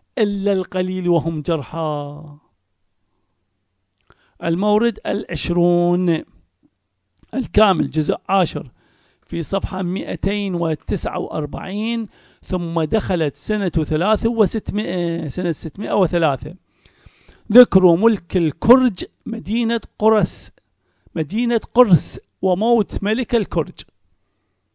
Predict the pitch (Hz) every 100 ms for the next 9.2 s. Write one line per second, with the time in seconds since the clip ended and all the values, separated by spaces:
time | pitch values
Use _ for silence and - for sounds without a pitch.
0 | - 208 175 165 165 170 175 165 151 160
1 | 160 160 151 143 208 220 247 - 208 175
2 | 165 165 170 170 208 226 147 139 170 -
3 | _ _ _ _ _ _ _ _ _ _
4 | - 240 220 - 170 202 170 156 147 156
5 | 139 - 180 - - _ _ _ _ _
6 | _ _ - 180 170 220 - 190 196 185
7 | 196 - 247 220 196 185 160 - 151 -
8 | _ - 220 - 196 196 214 - 170 -
9 | 220